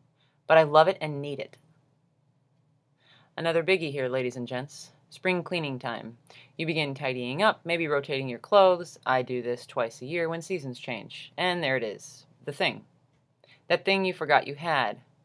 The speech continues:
but it brought you so much peace, love, and joy, or maybe anguish. Nevertheless, it's your thing. You go round and round in your head with the standard options of keep, toss, or donate, yet there it sits, taunting you from the donate pile.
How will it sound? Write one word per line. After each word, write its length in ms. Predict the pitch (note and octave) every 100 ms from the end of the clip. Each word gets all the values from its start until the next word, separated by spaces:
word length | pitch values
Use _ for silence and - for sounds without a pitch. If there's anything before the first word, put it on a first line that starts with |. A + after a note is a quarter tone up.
| -
but 100 | E3
it 100 | D#3+
brought 200 | E3+ D#3+
you 60 | D#3
so 240 | - D#3
much 200 | C#3 -
peace, 400 | - F#3 F#3 -
love, 360 | C#3+ C#3 C3+ C3+
and 100 | C3
joy, 400 | F3+ F3 E3 -
or 80 | E3
maybe 240 | F3 D3+ A2+
anguish. 540 | B2+ A2 - - - _ _ _ -
Nevertheless, 640 | C3 C3 C3 D#3 A3 - -
it's 160 | - -
your 160 | A3 F#3+
thing. 340 | - G2+ - _ _ - _
You 100 | D3+
go 160 | D#3 D#3+
round 300 | C#3 C3+ B2+
and 120 | B2
round 240 | C3+ D#3 D3
in 100 | C3
your 100 | B2
head 320 | C#3+ D#3 D#3+
with 220 | D3+ C#3
the 80 | C#3
standard 360 | - B2 A#2+ C#3
options 380 | D#3 - C3+
of 160 | D3+ D#3
keep, 240 | G#3 G#3
toss, 320 | - C#3 C3 C#3+
or 60 |
donate, 480 | C3 C3+ C3 A2 A#2+ _ - - -
yet 220 | G#3 G#3 _ _
there 140 | - C3+
it 100 | -
sits, 320 | F#3+ - -
taunting 380 | D3+ C#3 C#3+ D3
you 160 | D3+
from 220 | D3+ D3
the 60 | D#3+
donate 320 | C#3+ A#2 A2
pile. 380 | - - -